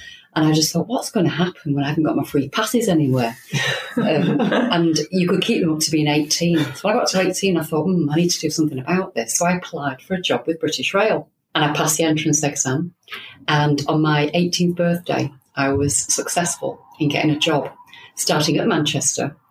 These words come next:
Speaker 1: in the civil engineers, working for British Rail. So I was delighted 'cause I got to keep my free passes. And do you know what? I thought this could be a career path. Because in,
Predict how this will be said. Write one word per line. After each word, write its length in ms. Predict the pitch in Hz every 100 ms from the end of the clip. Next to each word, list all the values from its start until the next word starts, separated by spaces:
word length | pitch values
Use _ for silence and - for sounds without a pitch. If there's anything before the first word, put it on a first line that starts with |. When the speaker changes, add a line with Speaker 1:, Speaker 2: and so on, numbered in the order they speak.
| _ -
Speaker 1:
in 200 | 151 151
the 220 | 147 147
civil 260 | - 165
engineers, 640 | 156 156 147 143 135 135 - -
working 460 | 147 147 160 156
for 280 | 156 139 135
British 340 | 135 - 127
Rail. 340 | 147 151 135 - _ _ _
So 120 | -
I 40 | 262
was 100 | 294
delighted 580 | 196 226 330 - 156 -
'cause 120 | -
I 40 |
got 140 | - -
to 80 |
keep 180 | - 180
my 60 | 170
free 220 | 175 156
passes. 680 | 170 180 175 131 123 - - 170
And 420 | 170 170 165 160 -
do 120 | 240
you 80 | 294
know 60 |
what? 220 | 220 135 -
I 100 | -
thought 240 | 165 151
this 160 | 208 -
could 180 | 254
be 120 | - 151
a 100 | 151
career 340 | 185 202 226
path. 440 | - 131 - - - _ - - -
Because 220 | 226 233
in, 300 | 233 220